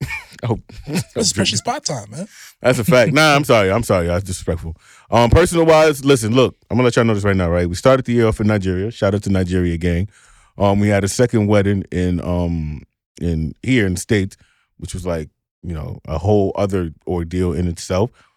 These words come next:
Speaker 1: Got a new apartment. Y'all know how stressful that is. Um,
Speaker 2: Went
Speaker 1: got
Speaker 2: to, went to Houston.
Speaker 1: Mm, went to Houston, you know, went to North Carolina, you know, went to Greece, Germany. Like,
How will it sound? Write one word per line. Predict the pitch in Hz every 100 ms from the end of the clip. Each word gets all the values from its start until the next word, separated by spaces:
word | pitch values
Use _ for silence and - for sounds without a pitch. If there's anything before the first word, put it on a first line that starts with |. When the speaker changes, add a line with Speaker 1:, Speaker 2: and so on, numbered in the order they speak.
| _ _ _
Speaker 1:
Got | 101 98
a |
new | 95
apartment. | 90 101 104 101 107 -
Y'all | 90
know | 90
how | 87 90
stressful | - 92 - 87
that | 87
is. | 87 90 107 _ _ _ _ -
Um, | 90 85 85
Speaker 2:
Went |
Speaker 1:
got | 104 95
Speaker 2:
to, | 87 - _
went | 131
to | 131
Houston. | 117 - 127 _ _
Speaker 1:
Mm, | 92 85 92 - 110 101
went | 110 104
to | 95
Houston, | 113 117 113 113 107 107 101 71
you |
know, | 92 80
went | 95 90
to |
North | 95 92
Carolina, | - 95 110 110 107 104
you | 92
know, | 92 82 80
went | 85 92
to | 90
Greece, | 85 107 107 -
Germany. | - 104 107 104
Like, | 117 107